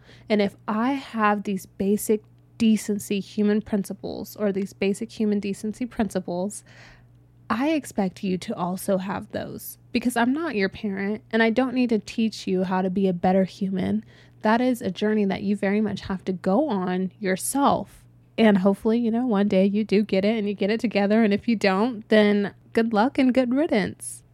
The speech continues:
Moving on, they must be dependable. I have learned that I need dependability. I need to be able to depend on you like you are able to depend on me. And the reasoning for that is because I have had times in the past where I have been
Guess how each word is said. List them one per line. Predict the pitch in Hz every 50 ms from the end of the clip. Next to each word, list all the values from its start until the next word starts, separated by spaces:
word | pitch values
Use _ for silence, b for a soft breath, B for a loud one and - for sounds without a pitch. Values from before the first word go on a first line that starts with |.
| _ -
Moving | 220 220 220 208 220 220 226 185
on, | 208 208 202 202 208 220 240 226 233 233
they | 220 214 214
must | 220 214 214 233 285 285 - - -
be | - 233 233 226
dependable. | 214 202 - - 220 196 202 196 185 - 190 180 196 - - - _ _ _ - -
I | 214 220 226 233 240 254 254
have | 269 262 294 277 254
learned | 214 196 180 180 185 185 185 185
that | 190 - -
I | 196 190 196 202
need | 202 196 190 190 190 185 185 185 185 - _
dependability. | - 196 - - 220 208 196 185 190 185 180 180 180 180 185 185 190 190
I | - 190 190 190
need | 196 196 202 214 208
to | - 254
be | 208 - 220 214 -
able | - 196 190 185 190 190 185 185 185
to | - - - 233 208
depend | 202 208 190 - - 220 208 202
on | 190 185 185 185
you | 185 185 190 196 214 226 240 262 262
like | 226 190 185 - -
you | 202 202 190
are | 190 190
able | - 196 190 190 208 202 180
to | - -
depend | 190 202 190 - - 202 196 190
on | 180 180 180 175
me. | 175 180 180 180 190 - b b b b b b b b b _
And | - 254 226
the | 226 220
reasoning | 226 254 262 269 269 247 226 208
for | 202 - 214 208 190
that | 185 175 175 -
is | - 190 -
because | - 220 202 208 208 -
I | 208 208 254
have | 285 285
had | 277 240 233 208 202
times | - - 202 190 185 185 185 -
in | 196 196
the | 185
past | - - - 190 180 180 - - -
where | 190 190 -
I | - 202 202 208 226 226
have | 220 240 214 190
been | - 202 196 190 190 185 185 190 185